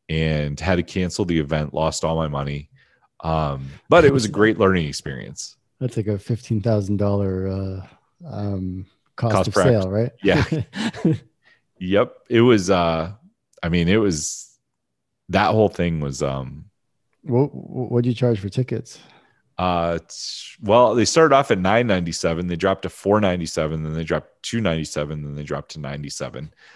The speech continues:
Speaker 1: Uh, the two sales that I got were at two ninety-seven, I believe. Um, but it was, that whole thing was
Speaker 2: You can, you know, you could lose money in every sale and make it up in volume, right?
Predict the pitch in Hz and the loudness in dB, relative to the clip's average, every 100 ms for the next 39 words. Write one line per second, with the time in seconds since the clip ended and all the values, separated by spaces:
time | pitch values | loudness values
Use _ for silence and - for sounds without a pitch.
0 | _ _ - 76 71 67 73 87 - 143 | _ _ -10 -8 -6 -8 -10 -10 -2 0
1 | 131 123 104 92 87 82 82 67 82 78 | 4 4 4 4 0 2 0 0 -2 -4
2 | 69 _ _ - - 101 90 82 73 - | -6 _ _ -12 -8 -4 -4 -4 -6 -8
3 | 76 69 64 64 67 73 76 60 55 _ | -8 -8 -12 -10 -10 -8 -8 -10 -12 _
4 | _ _ _ _ - 71 73 69 65 - | _ _ _ _ -18 -8 -6 -6 -10 -20
5 | _ _ _ _ _ _ _ _ _ _ | _ _ _ _ _ _ _ _ _ _
6 | _ _ - 78 80 80 69 - - 87 | _ _ -10 -4 -2 -2 -6 -10 -10 -6
7 | 80 71 69 78 69 67 64 - - _ | -6 -6 -10 -12 -12 -12 -10 -10 -12 _
8 | _ _ _ - 139 107 101 101 - 95 | _ _ _ -4 -2 0 -4 -4 -6 -4
9 | 90 95 _ _ 131 110 _ 110 107 123 | -4 -8 _ _ -16 -16 _ -6 2 4
10 | 120 123 127 120 120 120 - 123 113 117 | 6 6 6 6 4 2 4 4 4 4
11 | 120 113 117 113 117 98 87 92 101 | 2 2 2 2 2 0 -2 -4 -6